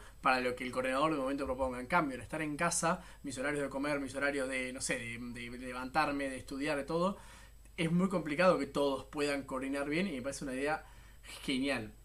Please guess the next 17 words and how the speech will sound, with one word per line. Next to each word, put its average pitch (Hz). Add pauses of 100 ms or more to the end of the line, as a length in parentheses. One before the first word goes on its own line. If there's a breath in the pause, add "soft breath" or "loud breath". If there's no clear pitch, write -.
(120)
Y 190
ya 214
que 247
estamos, 220
aprovechamos 131
que 160
ustedes 160 (520)
estuvieron 147
pensando 143
un 147
montón 143
de 131
cosas, 131
entendemos, 123
para 135
Estubac. 170 (680 loud breath)
Y 240